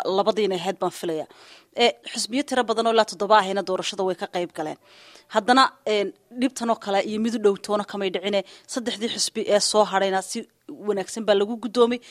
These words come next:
iyadoo toban sano ka soo wareegtay inay tan oo kale dhacdaa. Marka, maxaa loogu nisbaynaya inay tahay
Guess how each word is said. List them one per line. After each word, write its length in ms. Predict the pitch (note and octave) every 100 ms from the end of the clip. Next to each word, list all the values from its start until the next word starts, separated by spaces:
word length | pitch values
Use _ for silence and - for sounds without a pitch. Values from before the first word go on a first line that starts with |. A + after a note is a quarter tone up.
| - -
iyadoo 280 | C4 C#4+ C4+ -
toban 220 | A#3+ B3+
sano 220 | C#4+ - G#3+
ka 140 | B3+
soo 220 | - A3+
wareegtay 540 | F#3+ F#3 F3 - F3 - _ -
inay 180 | B3+ A3+
tan 180 | - B3+
oo 60 |
kale 200 | - G#3
dhacdaa. 460 | F#3+ E3+ F3 F3 E3 - - - -
Marka, 300 | G3 - G#3+ -
maxaa 360 | G3+ G#3 C4 A#3
loogu 260 | A3 G#3+
nisbaynaya 520 | B3 - - A3 G#3+ G#3
inay 140 | G#3
tahay 280 | - G3